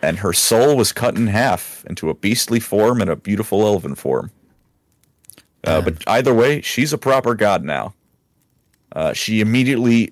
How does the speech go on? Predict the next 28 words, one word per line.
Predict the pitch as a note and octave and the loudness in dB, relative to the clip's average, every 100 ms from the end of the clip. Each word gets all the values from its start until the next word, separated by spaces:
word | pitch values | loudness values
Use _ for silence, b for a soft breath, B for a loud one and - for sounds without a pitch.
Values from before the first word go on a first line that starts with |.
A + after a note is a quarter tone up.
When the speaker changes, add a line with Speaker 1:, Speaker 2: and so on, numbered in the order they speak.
| _ | _
Speaker 1:
takes | - B2 A#2 - | -4 -2 0 2
over | A2+ G#2 G2+ | 4 4 0
a | |
city | F#2+ - G#2 G2 | 0 -2 -2 -2
Sigmar | - F#2+ F#2+ F2 E2 | -4 -6 -2 -2 -2
controlled. | D2 - A#2 B2 A#2+ A#2 - B B B - | -8 -4 2 2 2 -2 -8 B B B -2
They | E2+ | 0
hash | E2+ F#2 F2+ | 2 0 2
out | F2 C2 | 0 0
a | |
peace | - A2+ G#2+ | -2 -4 -2
deal, | G#2+ G#2 G#2 | 0 2 4
but | G2 - | 2 0
now | E2+ D#2 | 0 0
order | - F#2+ F2 D#2 | 0 0 -2 -6
is | D2+ | -8
even | C#2+ D2 | -8 -4
more | G#2 A2+ | 0 0
fractured. | - G2+ G2+ - G2+ G#2 G#2 b b _ _ _ _ _ _ _ | 0 0 0 -2 -2 -2 -8 b b _ _ _ _ _ _ _
And | G#2 G#2+ A2 G#2+ G#2 | 2 4 4 2 2
as | G2+ A#2 A2+ - | 2 2 0 -2
just | C3+ - B2+ | -4 -2 2
a, | B2 - | 2 4
a | A#2 | 2
last | A2+ A#2+ - - | 4 2 0 -4
couple | B2+ A2 G#2 | -4 -2 -4
peacekeeping | - B2 - - A#2+ A2+ G#2 | -6 -4 -4 -4 -4 -4 -6
things, | - G#2 G#2+ G#2+ - - | -4 -2 -2 -4 -8 -10